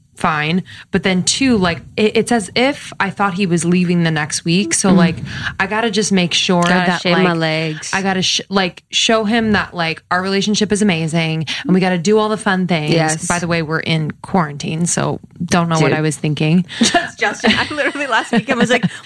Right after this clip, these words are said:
Speaker 2: "We never do anything fun." He's like, "The world is in quarantine. Can I have a break?"
Speaker 1: <laughs> Literally. Literally.
Speaker 2: I was like,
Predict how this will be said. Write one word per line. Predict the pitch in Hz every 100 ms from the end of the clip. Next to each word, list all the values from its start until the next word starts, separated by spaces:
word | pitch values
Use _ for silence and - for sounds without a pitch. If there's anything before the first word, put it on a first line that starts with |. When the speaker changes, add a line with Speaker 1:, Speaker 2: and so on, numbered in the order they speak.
| -
Speaker 2:
"We | 311
never | 311 285 285 285 320 269
do | 262 269 - -
anything | 233 294 320 - 294 277 254 -
fun." | 294 277 196 175 480 330 240
He's | 294
like, | 254 247 - 523 403 - 214
"The | 269 269
world | 269 294 311 311 277 -
is | 262 262
in | 254
quarantine. | - - 294 277 269 - 294 403 - _ _ _
Can | 294 277
I | 262
have | 247 240
a |
break?" | 233 - - -
Speaker 1:
<laughs> |
Literally. | 403 - - - - 508 - - - -
Literally. | - - - - 294 _ 233 _ - - 494 494 440
Speaker 2:
I | 277
was | 320
like, | 320